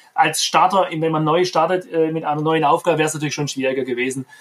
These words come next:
Aber ich habe jetzt über die Jahre, hat sich so viel angestaut. Ich habe jetzt mir vorgenommen, jeden Abend auch, ich bin am Buch noch am Schreiben, ähm, da will ich jeden Tag, äh,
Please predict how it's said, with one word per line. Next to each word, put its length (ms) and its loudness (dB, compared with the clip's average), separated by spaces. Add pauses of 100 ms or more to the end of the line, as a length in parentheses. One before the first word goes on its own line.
(240)
Aber 200 0
ich 140 -2
habe 140 0
jetzt 100 -6
über 160 -4
die 80 2
Jahre, 280 4
hat 120 -2
sich 160 -4
so 100 -6
viel 140 -6
angestaut. 560 0
Ich 100 -8
habe 140 -2
jetzt 180 -6
mir 140 -4
vorgenommen, 500 2
jeden 220 -2
Abend 280 0
auch, 260 0
ich 120 -10
bin 160 -2
am 140 -2
Buch 220 -2
noch 120 0
am 140 0
Schreiben, 520 2 (400)
ähm, 360 2
da 120 2
will 100 -2
ich 80 -4
jeden 200 0
Tag, 360 2
äh, 440 -4